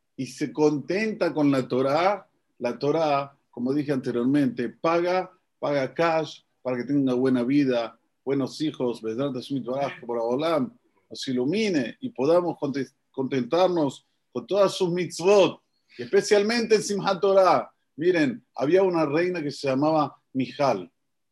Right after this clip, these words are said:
la espo-, la, la reina de, la esposa de, de David Amelech, del rey David, Mijal Bat Shaul. Y David estaba bailando muy, muy, muy fuerte porque estaba trayendo la Torah nuevamente en, en el templo sagrado.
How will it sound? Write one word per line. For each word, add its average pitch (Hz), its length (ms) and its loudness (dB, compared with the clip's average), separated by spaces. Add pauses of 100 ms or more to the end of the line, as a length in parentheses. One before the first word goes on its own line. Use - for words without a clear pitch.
(200)
la 123 140 -10
espo-, 175 420 -4
la, 131 300 -2
la 131 160 0
reina 196 380 2
de, 151 300 0
la 143 100 -2
esposa 202 380 -2
de, 147 280 0
de 139 100 -2
David 147 320 0
Amelech, 165 480 0
del 165 140 -2
rey 180 160 8
David, 165 480 4
Mijal 160 260 -2
Bat 147 180 -2
Shaul. 131 360 -2 (840)
Y 175 120 -4
David 202 360 4
estaba 196 720 0 (440)
bailando 202 600 2
muy, 233 300 -4
muy, 214 520 -8 (240)
muy 220 200 0
fuerte 196 480 4
porque 165 220 -2
estaba 202 260 -2
trayendo 190 420 0
la 175 180 0
Torah 185 300 0
nuevamente 180 880 2 (300)
en, 143 180 -2
en 151 160 -2
el 147 160 -4
templo 180 300 0
sagrado. 143 640 2